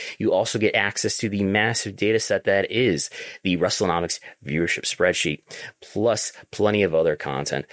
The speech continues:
that is a part of your subscription at patreon dot com slash WrestleNomics. You can follow me on Twitter at Brandon Thurston and at WrestleNomics. Anything to plug, Gallo?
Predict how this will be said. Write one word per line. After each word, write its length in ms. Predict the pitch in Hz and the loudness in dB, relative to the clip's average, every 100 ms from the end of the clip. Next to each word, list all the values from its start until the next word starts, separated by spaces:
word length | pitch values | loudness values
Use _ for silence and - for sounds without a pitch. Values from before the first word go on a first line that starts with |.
| - | -8
that 100 | - | -2
is 100 | 73 | 0
a 40 | 73 | -2
part 300 | - 76 71 | 0 2 2
of 100 | 73 | 0
your 160 | 64 | -4
subscription 760 | - - - - 113 - 98 - - - _ _ - | -4 -2 -2 0 0 2 0 -2 -10 -20 _ _ -2
at 260 | 117 - - | -2 -2 -4
patreon 500 | 82 - 82 76 65 | -4 0 0 0 -2
dot 200 | 60 - | -6 -8
com 320 | 53 50 - | -10 -10 -6
slash 500 | - 71 55 - - | -4 -2 -2 -2 -4
WrestleNomics. 840 | - - 65 85 98 92 - - - _ _ _ _ _ | -6 -6 -4 -2 -2 -4 -6 -10 -14 _ _ _ _ _
You 80 | - | -6
can 140 | 80 | -4
follow 300 | - 98 101 | 0 0 2
me 140 | 104 | 0
on 120 | 104 104 | 0 0
Twitter 460 | 107 127 107 101 _ _ _ _ 110 | 0 0 -2 -6 _ _ _ _ -4
at 180 | - | -2
Brandon 320 | 113 107 110 101 | 0 0 0 0
Thurston 540 | 110 107 - 117 117 _ _ _ _ - - | 0 0 -2 -4 -8 _ _ _ _ -20 -6
and 100 | 90 | -2
at 120 | 76 | 0
WrestleNomics. 800 | 76 - 73 98 76 - - - _ _ _ | 0 -2 -2 -2 -2 -6 -8 -10 _ _ _
Anything 300 | - 95 104 | -6 -2 -2
to 80 | 95 | -2
plug, 240 | - 113 | -2 0
Gallo? 320 | 123 127 117 | 0 -2 -4